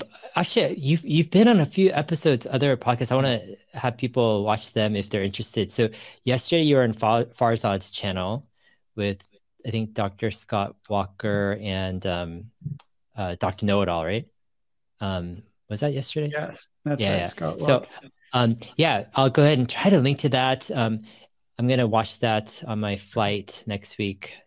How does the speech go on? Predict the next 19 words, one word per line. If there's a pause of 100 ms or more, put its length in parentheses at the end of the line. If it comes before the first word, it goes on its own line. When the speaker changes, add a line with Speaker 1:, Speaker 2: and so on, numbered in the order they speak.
(140)
Speaker 1:
to
California.
And
then, (400)
y-, (160)
are
you
gonna
be
on,
um, (220)
Alien
Space's
channel?
Is
it
Monday
or
so?